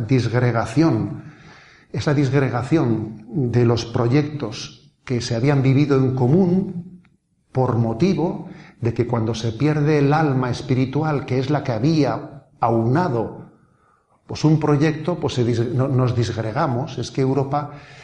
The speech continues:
es que Europa tenía el cristianismo como, como eje de in-, vertebrador e integrador. Europa nació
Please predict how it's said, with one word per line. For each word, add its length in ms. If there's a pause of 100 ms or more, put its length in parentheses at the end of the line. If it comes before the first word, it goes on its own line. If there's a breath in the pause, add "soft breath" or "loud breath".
es 80
que 100
Europa 300
tenía 440
el 140
cristianismo 840
como, 540 (580 loud breath)
como 260
eje 640 (460)
de 380
in-, 460
vertebrador 800
e 60
integrador. 760
Europa 480
nació 720